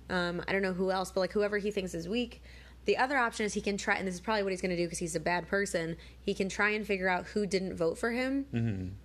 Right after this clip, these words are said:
Speaker 1: and then target those people, in which case it's mostly women because the women were supposed to be supporting Jessica.
Speaker 2: Yeah.
Speaker 1: Um, and then he's gonna put up four women.
Speaker 2: Yeah, I mean, he's just gonna put up anybody who's not in his, uh,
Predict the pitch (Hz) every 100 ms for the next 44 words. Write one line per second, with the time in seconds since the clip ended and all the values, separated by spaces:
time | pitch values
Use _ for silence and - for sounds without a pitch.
0 | 196 196 185 190 175 175 202 220 214 165
1 | 160 151 156 156 - - - - 190 185
2 | 175 180 175 - 175 185 190 202 196 170
3 | 185 196 165 123 160 - - - 190 180
4 | 170 165 185 180 175 170 165 175 165 165
5 | 165 165 175 165 160 165 165 - - 226
6 | 220 - - 120 104 95 87 - - -
7 | - 175 170 165 165 180 180 175 180 160
8 | 170 151 - 175 160 160 160 151 160 -
9 | 277 226 151 139 156 196 170 127 139 123
10 | 117 117 113 113 107 110 101 107 107 101
11 | 104 101 107 101 98 - 107 101 98 98
12 | 95